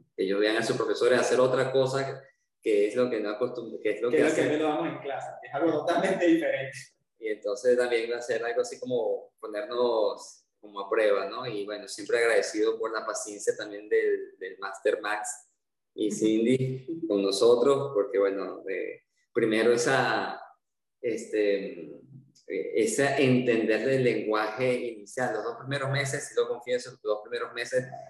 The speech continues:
Speaker 1: estábamos
Speaker 2: Complicado.
Speaker 1: como que, sí, pero es que Max se mueve <laughs> rápido y quiere que saltemos, y, pero ya va.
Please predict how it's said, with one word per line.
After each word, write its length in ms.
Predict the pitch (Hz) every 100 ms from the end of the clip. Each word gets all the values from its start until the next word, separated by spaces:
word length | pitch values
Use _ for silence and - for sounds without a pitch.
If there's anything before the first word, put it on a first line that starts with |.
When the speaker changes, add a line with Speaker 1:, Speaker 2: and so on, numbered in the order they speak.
| - _ _
Speaker 1:
estábamos 320 | 107 107 117 131 127
Speaker 2:
Complicado. 20 | 131
Speaker 1:
como 260 | 123 120
que, 480 | 120 113 107 98 - - _ _ _
sí, 320 | - - 139 135
pero 200 | 120 117
es 40 | 127
que 100 | 123
Max 220 | 123 123
se 100 | -
mueve 400 | 190 - 214 - 214
<laughs> 180 | 196
rápido 560 | 196 190 - 175 156 - - -
y 240 | 135 123 180 -
quiere 260 | 170 147 202
que 120 | -
saltemos, 760 | 180 160 - 139 143 - -
y, 140 | - _ _ _ _
pero 140 | 131
ya 160 | 143 139
va. 260 | 135 135